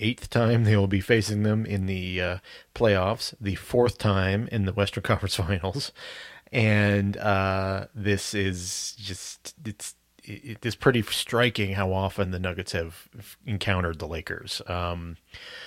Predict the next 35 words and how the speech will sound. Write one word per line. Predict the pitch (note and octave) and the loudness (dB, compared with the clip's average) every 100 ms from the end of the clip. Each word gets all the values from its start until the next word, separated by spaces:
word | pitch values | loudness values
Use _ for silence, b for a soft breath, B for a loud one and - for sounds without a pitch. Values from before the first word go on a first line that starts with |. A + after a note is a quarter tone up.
| B B B B - | B B B B -10
th-, | A#2 F#2 - A#2+ G2+ F#2+ G2 | -8 -8 -8 -2 0 0 -2
some | - C3 A2+ | 2 4 4
series | A#2+ A2+ A2+ G2+ | 4 6 4 4
are | G2+ | 4
more | G2+ | 4
memorable | G2 G2 F#2+ G2 G2 G2 | 4 4 4 4 4 2
than | F#2+ | 0
the | F2+ | 0
others. | A2 C#3 D3+ C#3 - | -2 0 -2 -2 -4
Um, | G#2+ G2 F#2 F#2 F#2+ E2+ | -2 0 0 -2 -4 -4
in | G#2+ F#2+ | -2 -2
the | |
second | - B2 A#2 | 0 0 4
half | G2+ G#2 | 4 4
of | G2+ | 0
the | |
podcast, | - A2 G#2 A#2+ A#2 G2+ | 0 2 2 0 -2 -4
I'm | |
gonna | F2 | -6
talk | - F#2+ - | -2 -2 -2
to | F#2+ | -6
you | F2 F2 | -6 -4
about | F#2 E2 F2 E2+ - | -6 -4 -4 -4 -6
the, | - E2 D#2+ D#2 D#2 - | -8 -6 -8 -10 -12 -10
the, | E2+ - - | -10 -10 -12
the | F#2 | -6
specific | - - G2 - C3+ - A#2+ | -6 -6 -6 -2 -2 -2 -4
series | - A2+ G2+ G2 F2 | -2 0 2 0 0
that | F2+ | -2
really | G2 F#2 | 0 -2
started | D#2+ - F#2+ G2+ F2+ D#2+ | -2 0 4 4 4 0
the | D2+ | -4
whole | D#2+ D#2+ | -4 -6
thing, | - D#2 D#2 B B B B B B | -6 -10 -10 B B B B B B
um, | G#2 F2+ F2 E2+ F2 E2+ | 0 2 2 0 -4 -8